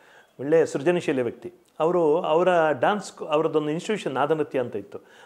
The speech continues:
ಅಲ್ಲಿ ಸೀತಾ dance ಹೇಳ್ಕೊಳಕ್ಕೆ ಬರ್ತಾ ಇದ್ರು. ಚಿಕ್ಕವಳು ಆಗ, ಅವಳು ಹತ್ತನೇ ಕ್ಲಾಸಲ್ಲೇ, ಅನ್ನೋ ಪಿ-, ಹತ್ತನೇ class, ಪಿ ಯು ಸಿಯಲ್ಲಿ ಏನೋ ಇದ್ಲು ಅವಳು. ಹತ್ತನೇ class ಇದ್ದಾಗೆ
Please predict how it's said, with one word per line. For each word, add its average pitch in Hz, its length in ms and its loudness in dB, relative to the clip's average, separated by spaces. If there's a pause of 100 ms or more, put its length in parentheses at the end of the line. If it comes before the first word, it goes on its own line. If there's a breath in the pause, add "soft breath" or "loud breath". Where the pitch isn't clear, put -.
(100)
ಅಲ್ಲಿ 170 200 2
ಸೀತಾ 180 260 0
dance 160 340 0
ಹೇಳ್ಕೊಳಕ್ಕೆ 165 380 0
ಬರ್ತಾ 123 240 -4
ಇದ್ರು. - 120 -4
ಚಿಕ್ಕವಳು 208 460 2
ಆಗ, 147 180 2
ಅವಳು 101 220 -2
ಹತ್ತನೇ 147 260 -8
ಕ್ಲಾಸಲ್ಲೇ, 143 400 0
ಅನ್ನೋ 135 280 -4
ಪಿ-, 131 260 -4
ಹತ್ತನೇ 127 320 -6
class, 135 240 -2
ಪಿ 139 120 -4
ಯು 196 100 -2
ಸಿಯಲ್ಲಿ 151 240 -2
ಏನೋ 139 120 -6
ಇದ್ಲು 117 220 -10
ಅವಳು. 104 120 -10
ಹತ್ತನೇ 135 240 -8
class 151 280 -6
ಇದ್ದಾಗೆ 127 500 -12